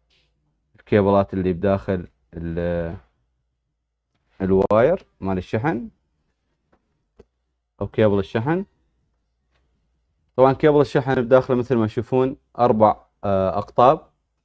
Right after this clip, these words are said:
أو أربع كيبلات أو أربع وايرات أو أربع أسلاك مثل ما تشوفون. خلينا نشوف كميات تحت الميكروسكوب. الأسلاك أربعة اللي بداخل ال-،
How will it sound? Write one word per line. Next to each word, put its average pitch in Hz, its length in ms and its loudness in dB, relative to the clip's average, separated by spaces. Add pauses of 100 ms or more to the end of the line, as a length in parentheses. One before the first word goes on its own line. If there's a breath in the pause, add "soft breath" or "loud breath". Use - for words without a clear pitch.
(380)
أو 110 160 2
أربع 113 260 4
كيبلات 101 560 0
أو 107 180 2
أربع 101 200 2
وايرات 92 520 0
أو 101 140 0
أربع 95 260 0
أسلاك 131 480 -2 (1160)
مثل 110 180 -2
ما 104 140 2
تشوفون. 143 460 -2 (1000)
خلينا 117 140 4
نشوف 113 160 -2
كميات 107 300 -2
تحت 101 160 -4
الميكروسكوب. 98 680 -2 (2250)
الأسلاك 139 420 4
أربعة 131 540 4 (800)
اللي 107 240 -2
بداخل 113 380 0
ال-، 92 720 -2